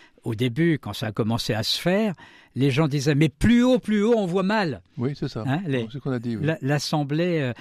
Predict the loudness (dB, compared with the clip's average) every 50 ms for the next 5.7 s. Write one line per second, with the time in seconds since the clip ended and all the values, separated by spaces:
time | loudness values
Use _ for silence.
0 | -14 -12 -6 -6 -2 0 2 2 2 2 2 0 -2 -4 -4 -8 -10 -10 -10 _
1 | _ _ _ _ _ _ _ _ _ _ -6 -4 -4 -4 -4 -6 _ _ -14 -4
2 | -2 -2 0 0 0 -2 0 0 0 -2 -2 -2 -2 -2 -2 -4 -4 -4 -2 -2
3 | 0 -2 -2 -2 _ _ _ _ _ _ _ -20 -20 _ _ _ -4 -4 -2 0
4 | 0 -2 -2 -2 -4 -6 -4 -4 -4 -2 -2 -4 -4 -2 -2 -4 -4 -2 -2 -4
5 | -2 -2 -4 -4 -2 -4 -4 -4 -4 -10 -8 -6 -6 -6